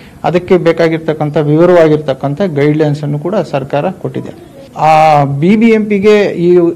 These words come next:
ಈ ಹಂತದಲ್ಲಿ ಇರ್ತಕ್ಕಂಥ challenge ಅಂತ ಹೇಳಿದ್ರೆ, ಈ ಒಂದು, ಒಂದು ಕಡೆ ನಾವು lockdown ಅನ್ನ implement ಮಾಡ್ತಕ್ಕಂಥದ್ದು ಮತ್ತು ಅದನ್ನ, ಆ, ಸಮರ್ಪಕವಾಗಿ ನಿರ್ವಹಿಸ್ತಕ್ಕಂಥದ್ದು ಒಂದು ಚಾಲೆಂಜು.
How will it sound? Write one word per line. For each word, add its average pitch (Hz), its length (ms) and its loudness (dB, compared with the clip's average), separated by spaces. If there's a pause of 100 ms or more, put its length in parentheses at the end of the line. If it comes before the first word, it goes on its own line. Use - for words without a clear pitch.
(120)
ಈ 190 480 2
ಹಂತದಲ್ಲಿ 165 540 -2
ಇರ್ತಕ್ಕಂಥ 151 520 -4 (180)
challenge 143 360 -2
ಅಂತ 131 200 -4
ಹೇಳಿದ್ರೆ, 127 520 -4 (600)
ಈ 196 160 0
ಒಂದು, 196 720 0
ಒಂದು 196 480 2
ಕಡೆ 190 360 0
ನಾವು 160 260 0
lockdown 175 500 0
ಅನ್ನ 175 220 -2 (640)
implement 160 460 -2
ಮಾಡ್ತಕ್ಕಂಥದ್ದು 147 760 -4
ಮತ್ತು 156 300 -4
ಅದನ್ನ, 151 280 0 (920)
ಆ, 151 220 2
ಸಮರ್ಪಕವಾಗಿ 170 920 0
ನಿರ್ವಹಿಸ್ತಕ್ಕಂಥದ್ದು 160 1000 -2
ಒಂದು 147 460 -2
ಚಾಲೆಂಜು. 135 600 -6